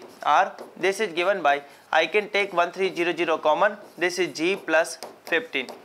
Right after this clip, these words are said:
Clear? Value of G I am taking, this is ten. So ten plus fifteen, this is twenty-five.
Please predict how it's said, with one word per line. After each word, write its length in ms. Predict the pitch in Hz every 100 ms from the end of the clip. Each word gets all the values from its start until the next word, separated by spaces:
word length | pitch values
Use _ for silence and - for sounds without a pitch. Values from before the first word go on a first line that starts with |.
| - - -
Clear? 240 | - 190 202 - - -
Value 280 | 160 190 254
of 140 | 214
G 160 | 185 226
I 120 | 202
am 160 | 208 196
taking, 360 | 180 185 202
this 180 | 180 175
is 120 | 180
ten. 300 | - 175 208 -
So 140 | - 185
ten 300 | 180 208 208
plus 220 | 208 214
fifteen, 540 | - - 165 180 190
this 160 | 170 165
is 100 | 170
twenty-five. 640 | - 147 147 196 214 226